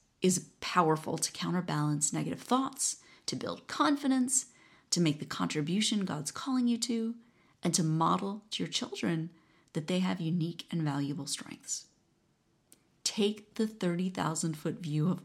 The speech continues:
all your strengths. Discover the full range because remember, they consist of knowledge, transferable skills, and qualities. Choose a positive truth, a new meaning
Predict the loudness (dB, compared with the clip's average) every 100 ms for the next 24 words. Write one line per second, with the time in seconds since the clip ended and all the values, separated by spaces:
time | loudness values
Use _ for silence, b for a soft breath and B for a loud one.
0 | -6 0 2 2 0 -2 -2 0 0 0
1 | -2 -2 -4 -4 -6 B B B B 6
2 | 6 8 8 8 4 4 8 8 8 6
3 | 4 4 0 2 4 4 2 0 -2 -8
4 | b b b b b -4 0 0 0 0
5 | 0 4 4 4 2 -2 -4 -2 0 -2
6 | 0 2 2 0 -2 -2 -4 -4 -6 -10
7 | -8 -8 -6 -8 -8 -12 -16 -16 _ _
8 | _ B B B B 4 6 8 6 4
9 | -2 -4 -2 0 0 -2 0 2 2 0
10 | -4 -2 2 4 4 4 4 2 2 -2
11 | -6